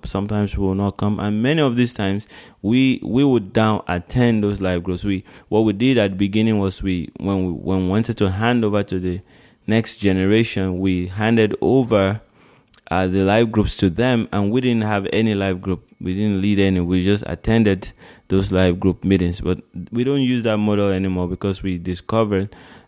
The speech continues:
that, um, after, if you don't lead the group yourself, you don't, you, you begin to forget the, the, uh,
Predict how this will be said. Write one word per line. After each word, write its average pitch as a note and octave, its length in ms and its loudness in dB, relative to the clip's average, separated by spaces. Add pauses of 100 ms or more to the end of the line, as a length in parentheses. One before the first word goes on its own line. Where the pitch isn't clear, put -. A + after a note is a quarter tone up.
that, F2+ 560 2
um, E2 380 -2 (480)
after, A#2+ 380 -2
if B2 160 -2
you A#2 80 0
don't A#2 280 0
lead C#3 320 -2
the G#2 100 0
group A2+ 280 -2
yourself, A#2 480 -2
you G2+ 140 0
don't, A2+ 320 0 (260)
you, G#2+ 220 2 (100)
you G#2+ 200 2
begin A2 340 2
to A2 100 0
forget G2+ 500 0
the, F#2 320 0 (600)
the, F#2+ 400 0
uh, E2 280 -2